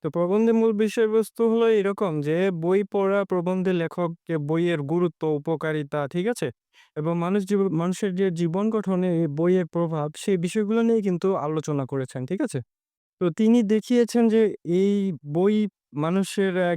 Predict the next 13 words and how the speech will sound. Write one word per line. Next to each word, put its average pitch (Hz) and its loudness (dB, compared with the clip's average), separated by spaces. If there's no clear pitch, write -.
জ্ঞানের 170 -2
ভাণ্ডার 151 -2
বৃদ্ধি 156 -2
করে, 147 0
কল্পনা 165 -2
শক্তির 160 -4
বিকাশে 160 -6
সাহায্য 151 -6
করে 147 -2
এবং 147 -2
নৈতিক 156 -2
মূল্যবোধ 160 0
গঠনে 160 0